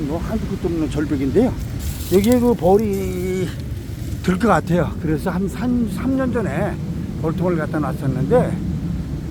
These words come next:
아, 갖다 놓고, 아, 엄두가 안 나가지고 내려오질 못했었대요.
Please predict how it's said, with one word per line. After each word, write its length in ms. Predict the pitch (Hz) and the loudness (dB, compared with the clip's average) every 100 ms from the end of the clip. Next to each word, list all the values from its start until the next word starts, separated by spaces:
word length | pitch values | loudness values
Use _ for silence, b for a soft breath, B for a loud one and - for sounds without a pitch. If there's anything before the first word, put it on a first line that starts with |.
| - - | -6 -6
아, 500 | - 143 135 - 139 | -2 0 0 -2 -2
갖다 260 | - 165 233 | -2 0 2
놓고, 440 | 247 - 269 247 131 - - - - - - - - - - | 2 2 4 4 2 -4 -6 -6 -4 -4 -6 -6 -6 -6 -2
아, 60 | 151 147 147 | 0 2 2
엄두가 320 | 208 202 220 | 2 4 4
안 100 | 208 | 4
나가지고 340 | 196 180 170 185 | 4 2 0 0
내려오질 440 | 180 180 165 160 | 2 4 2 0
못했었대요. 680 | 143 185 180 151 143 - | 0 2 2 0 -4 -4